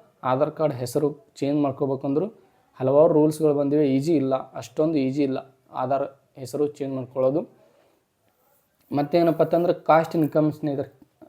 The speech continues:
ಕಾಸ್ಟ್ ಇನ್ಕಮ್ ನಮ್ಮ ಕಡೆಗೂ ಕಾಸ್ಟ್ ಅಂತೀವಿ. ಆ, ಕ್ಯಾಸ್ಟ್ ಸರ್ಟಿಫಿಕೇಟ್, ಜಾತಿ ಮತ್ತು ಆದಾಯ ಪ್ರಮಾಣ ಪತ್ರ, ಅದು ಕೂಡ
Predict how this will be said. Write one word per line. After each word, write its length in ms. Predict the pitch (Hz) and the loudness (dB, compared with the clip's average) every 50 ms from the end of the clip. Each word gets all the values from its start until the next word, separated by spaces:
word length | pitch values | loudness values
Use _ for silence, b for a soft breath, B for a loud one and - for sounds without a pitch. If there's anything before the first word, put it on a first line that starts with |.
| 175 - | -20 -6
ಕಾಸ್ಟ್ 400 | _ 139 135 139 131 - - - | _ 0 2 2 0 -4 -10 -10
ಇನ್ಕಮ್ 320 | 139 135 127 - 143 131 127 | -10 -10 -8 -6 -6 -4 -4
ನಮ್ಮ 160 | 127 131 127 | -4 -6 -6
ಕಡೆಗೂ 580 | 127 135 131 127 127 127 127 131 160 - - _ _ _ _ | -4 -4 -4 -4 -4 -6 -6 -8 -10 -14 -20 _ _ _ _
ಕಾಸ್ಟ್ 340 | _ - 135 135 147 - - | _ 0 0 2 0 -2 -6
ಅಂತೀವಿ. 380 | 143 135 131 139 139 165 208 - - - _ _ _ _ _ _ _ _ _ _ _ _ _ _ _ _ _ _ | -8 -6 -4 -2 -4 -4 -4 -6 -14 -20 _ _ _ _ _ _ _ _ _ _ _ _ _ _ _ _ _ _
ಆ, 200 | 151 147 143 143 | -6 -4 -4 -4
ಕ್ಯಾಸ್ಟ್ 580 | 135 110 - _ - 156 147 156 170 165 - - | -4 -6 -10 _ 0 2 4 4 2 0 -4 -8
ಸರ್ಟಿಫಿಕೇಟ್, 720 | - - 156 139 135 131 - 131 - - 127 120 - - - _ _ _ _ _ _ _ _ _ _ _ _ _ 139 | -4 -2 -2 0 -2 -2 -2 -4 -4 -4 -4 -6 -6 -12 -20 _ _ _ _ _ _ _ _ _ _ _ _ _ 0
ಜಾತಿ 260 | 147 147 151 151 170 | 0 0 0 0 0
ಮತ್ತು 640 | 165 165 160 151 160 190 185 190 196 196 - _ _ _ _ _ - | 0 0 -2 -4 -4 -4 -4 -4 -4 -10 -16 _ _ _ _ _ -2
ಆದಾಯ 400 | 139 135 139 156 151 151 156 160 170 175 | -2 0 4 4 6 6 6 4 4 2
ಪ್ರಮಾಣ 500 | - - - _ - 147 135 135 135 139 | -4 -10 -18 _ -6 -4 -2 -2 -2 -2
ಪತ್ರ, 360 | 135 131 - 165 - - 139 127 120 - - - _ _ _ _ _ _ _ _ _ _ _ _ | -2 -4 -4 -6 -4 -2 -2 -4 -4 -4 -10 -20 _ _ _ _ _ _ _ _ _ _ _ _
ಅದು 240 | 131 131 147 175 180 | -4 -2 -2 -2 -4
ಕೂಡ 280 | 175 - - 165 160 | -4 -2 2 4 6